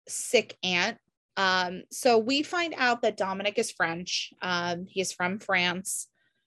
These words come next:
that his aunt D-, Delphine is, I think how you pronounce the name, is also French. So, and Cecilia also speaks French, not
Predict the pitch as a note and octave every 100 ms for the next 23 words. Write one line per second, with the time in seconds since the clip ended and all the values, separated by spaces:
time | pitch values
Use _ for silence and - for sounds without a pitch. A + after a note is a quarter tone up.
0 | _ _ G3 G3 F#3 F#3 - - - G#3+
1 | G3 - G#3 G3+ G3 G3 _ G#3+ - -
2 | G3 G3+ G3 - G3+ F#3+ G#3 G#3 G3 G3
3 | G3 F3+ F#3+ F3+ F#3 - F#3+ F#3+ G3 F#3+
4 | G3+ G3 - F#3 F3 F3+ - - - G3+
5 | F#3+ A3 A3+ - B3 B3+ A3+ G3+ G3 G3+
6 | - - - - - - - - A3+ A#3+
7 | C4+